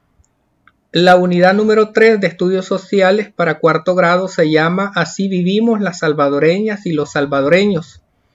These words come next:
Estamos dentro de la fase dos, semana dos. El contenido que está dentro de esta unidad es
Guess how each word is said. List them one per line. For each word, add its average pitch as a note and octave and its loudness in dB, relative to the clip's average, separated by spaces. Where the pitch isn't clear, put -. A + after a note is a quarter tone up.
Estamos E3+ 0
dentro F3+ 0
de D#3 4
la D3 0
fase D#3+ -2
dos, F#3+ 0
semana D3+ -2
dos. G#3+ 0
El F3 -2
contenido A#3 4
que A3 -2
está F#3+ 0
dentro G3 0
de E3+ 2
esta F3+ -4
unidad F#3 0
es G3 -4